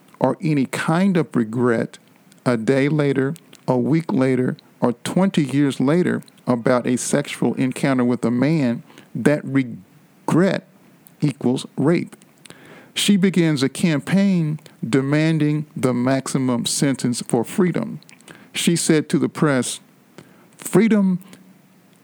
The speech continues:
is an example of the reality of all men."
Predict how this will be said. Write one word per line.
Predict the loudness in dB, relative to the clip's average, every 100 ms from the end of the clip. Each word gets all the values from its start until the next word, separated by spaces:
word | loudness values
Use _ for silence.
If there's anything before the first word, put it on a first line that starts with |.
| -2
is | 0
an | 2
example | 0 0 0 0 0 0 -2 -4 -14 -8 -2
of | -2
the | 0
reality | 0 2 2 0 -2 -4 -2
of | -4
all | -2 -2 -2
men." | -2 -2 -4 -8